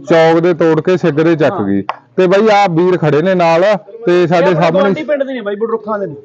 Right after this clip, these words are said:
Speaker 1: ਨਾਲ ਗੁਆਂਢੀ ਪਿੰਡ ਆ ਜੀ, ਤੇ ਸੰਗਰੂਰ ਦੇ ਨੇੜੇ ਬਡਰੁੱਖਾਂ ਬਾਈਆਂ ਦਾ ਫਾਰਮ ਆ, ਇਹਨਾਂ ਬਾਈਆਂ ਨੇ
Speaker 2: ਨਵਾਂ
Speaker 1: ਨਾ
Speaker 2: ਫਾਰਮ ਤਿਆਰ ਕਰਿਆ ਜੀ ਮਾਸਟਰ ਜੀ ਨੇ।
Speaker 1: ਨਵਾਂ ਫਾਰਮ ਤਿਆਰ ਕਰਿਆ ਬਾਈਆਂ ਨੇ ਮਾਸਟਰ ਜੀ ਫਾਰਮ ਦੇ ਨਾਲ।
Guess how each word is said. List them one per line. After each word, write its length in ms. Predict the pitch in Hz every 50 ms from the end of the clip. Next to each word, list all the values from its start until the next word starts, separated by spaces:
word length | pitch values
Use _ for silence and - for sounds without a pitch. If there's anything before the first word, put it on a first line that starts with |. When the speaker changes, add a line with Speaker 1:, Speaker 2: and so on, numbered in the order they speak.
| - -
Speaker 1:
ਨਾਲ 280 | 147 147 151 156 165 160
ਗੁਆਂਢੀ 380 | 151 160 165 165 175 185 202
ਪਿੰਡ 220 | 175 185 175 156 147
ਆ 40 |
ਜੀ, 220 | 139 143 160 180 170
ਤੇ 160 | 147 175 165
ਸੰਗਰੂਰ 420 | - 180 160 160 156 156 160 151
ਦੇ 160 | 143 143 160 156
ਨੇੜੇ 220 | 156 156 156 160
ਬਡਰੁੱਖਾਂ 480 | 143 147 147 147 156 147 - 175 180 170
ਬਾਈਆਂ 320 | 156 156 151 151 160 156
ਦਾ 120 | 165 165
ਫਾਰਮ 360 | 147 156 151 151 151 156 147 120
ਆ, 60 | 113
ਇਹਨਾਂ 200 | 127 151 175 175
ਬਾਈਆਂ 300 | 170 156 156 151 151 151
ਨੇ 80 | 151
Speaker 2:
ਨਵਾਂ 120 | 147 170 196
Speaker 1:
ਨਾ 60 | 196
Speaker 2:
ਫਾਰਮ 240 | 269 285 277 277 269
ਤਿਆਰ 220 | 277 277 269 262
ਕਰਿਆ 180 | 254 254 233 220
ਜੀ 60 | 208
ਮਾਸਟਰ 300 | 208 208 190 196 - 180
ਜੀ 120 | 170 170
ਨੇ। 60 | 160 151 - _ _ 143 139 131
Speaker 1:
ਨਵਾਂ 300 | 139 139 151 165 170 160
ਫਾਰਮ 320 | 165 165 160 160 165 165
ਤਿਆਰ 280 | 151 170 165 165 160 147
ਕਰਿਆ 220 | 151 131 135 127
ਬਾਈਆਂ 320 | 123 127 127 127 131 131
ਨੇ 120 | 143 175 190
ਮਾਸਟਰ 360 | 175 160 156 147 127 147 143
ਜੀ 180 | 139 143 151 135 277 262 262 - - 262 269 339
ਫਾਰਮ 360 | - - 170 139 143 139 143 139
ਦੇ 140 | 147 147
ਨਾਲ। 360 | 143 143 135 131 131 143 175